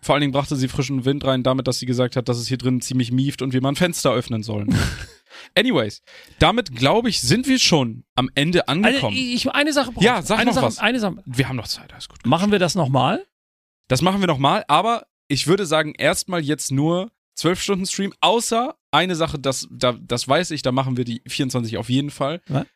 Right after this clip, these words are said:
Speaker 1: Wenn dann
Speaker 2: Au.
Speaker 1: irgendwann G T A sechs rauskommt.
Speaker 2: Wenn G T A sechs rauskommt.
Speaker 1: Dann hauen wir nochmal ein vierundzwanzig
Speaker 2: Aber ich bin
Speaker 1: raus.
Speaker 2: auch tatsächlich, ich freu mich auch riesig, wenn Mafia vier kommt.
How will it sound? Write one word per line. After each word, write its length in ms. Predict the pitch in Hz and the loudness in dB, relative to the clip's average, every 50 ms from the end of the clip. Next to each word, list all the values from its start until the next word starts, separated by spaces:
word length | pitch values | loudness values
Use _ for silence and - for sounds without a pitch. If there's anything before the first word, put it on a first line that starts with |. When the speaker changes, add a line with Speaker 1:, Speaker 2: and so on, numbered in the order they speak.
| _ _ - | _ _ -2
Speaker 1:
Wenn 200 | 120 131 131 127 | 0 0 2 4
dann 140 | 131 131 170 | 4 4 4
Speaker 2:
Au. 120 | 208 233 | 6 6
Speaker 1:
irgendwann 600 | 226 220 262 285 277 220 214 156 160 165 165 143 | 4 4 4 2 2 0 0 2 2 0 0 0
G 80 | 143 139 | -4 -2
T 100 | 143 131 | -2 -2
A 80 | 123 | 0
sechs 260 | 113 117 101 - - | -2 -2 -4 -4 -8
rauskommt. 440 | 92 104 - - - - - - _ - | -10 -12 -12 -14 -14 -16 -18 -16 _ -2
Speaker 2:
Wenn 200 | 175 170 175 156 | 0 0 2 2
G 120 | 190 190 | 0 0
T 140 | 151 190 196 | 0 0 0
A 100 | 180 165 | 0 2
sechs 300 | 147 208 202 - - - | 0 0 0 -2 -2 -2
rauskommt. 340 | 214 208 - - - 202 - | -2 -2 -2 0 2 2 2
Speaker 1:
Dann 160 | 139 143 127 | 4 2 2
hauen 220 | 147 147 143 131 | 2 2 2 0
wir 80 | 135 131 | 0 0
nochmal 180 | 127 127 127 | 2 2 0
ein 40 | 120 | 0
vierundzwanzig 280 | - - 127 160 175 185 | 0 2 2 4 4 4
Speaker 2:
Aber 100 | 190 196 | 2 2
ich 160 | 170 110 110 | -2 -4 -2
bin 140 | 185 196 202 196 | -2 -2 0 0
Speaker 1:
raus. 40 | - | 0
Speaker 2:
auch 220 | 165 180 170 - - | 0 -2 -2 -2 -4
tatsächlich, 760 | - - 175 - - 185 165 - 185 180 175 - - - _ _ _ _ _ _ _ _ _ _ _ _ _ _ _ _ _ - - - _ _ _ _ - | -6 -4 -2 -2 -2 -2 0 0 0 -2 -2 -2 -6 -14 _ _ _ _ _ _ _ _ _ _ _ _ _ _ _ _ _ -12 -12 -12 _ _ _ _ -6
ich 180 | 175 147 - | -4 -4 -4
freu 220 | - - - 165 202 | -2 0 2 2 2
mich 180 | 202 160 - | 2 0 0
auch 140 | - - - | -2 -4 -2
riesig, 380 | 185 185 180 165 165 156 - - | -2 0 0 0 -2 -2 -2 0
wenn 400 | 151 160 165 165 165 165 180 - _ _ - | 0 2 2 0 0 -2 -6 -10 _ _ -12
Mafia 460 | - 120 135 165 - - 170 160 147 | -6 -2 -2 -2 0 0 0 0 0
vier 300 | - - - 190 202 196 | 0 0 2 2 2 2
kommt. 460 | - - 202 214 269 - - - | 0 -2 -2 -2 -4 -6 -10 -14